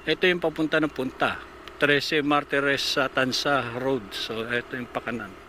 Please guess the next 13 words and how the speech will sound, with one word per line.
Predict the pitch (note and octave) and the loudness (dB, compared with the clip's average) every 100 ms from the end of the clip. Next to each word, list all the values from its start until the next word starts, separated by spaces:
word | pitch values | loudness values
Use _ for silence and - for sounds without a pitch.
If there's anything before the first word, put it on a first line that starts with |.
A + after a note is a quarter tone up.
| - - - - - - - - - - - - - | -18 -16 -14 -14 -14 -16 -20 -20 -20 -20 -20 -20 -12
So, | - - C3+ C3 C3+ | -6 -2 0 2 2
yung | D3 D#3 | 2 2
sa | C#3+ E3+ | 2 0
likod | E3 E3+ | 0 0
natin, | E3+ E3 D#3+ D3+ | 2 0 0 0
yun | D3+ D#3 D#3+ | 2 2 0
yung | D#3 D#3 | -2 -4
papunta | D3 D#3 C#3+ D3+ | -8 -6 -4 -2
ng | D3+ D3+ D3 | -2 -2 -2
Santol, | C#3+ D3+ D3 - E3+ E3+ D#3 | -4 -4 -4 -4 -2 -2 -4
General | D3+ D3+ D3 D3 | -4 -4 -4 -6
Trias, | C#3+ C#3+ D3+ D3+ D3 C#3 - B2+ | -8 -10 -8 -6 -6 -8 -14 -12
ganun. | C3+ C3+ C3 | -12 -12 -16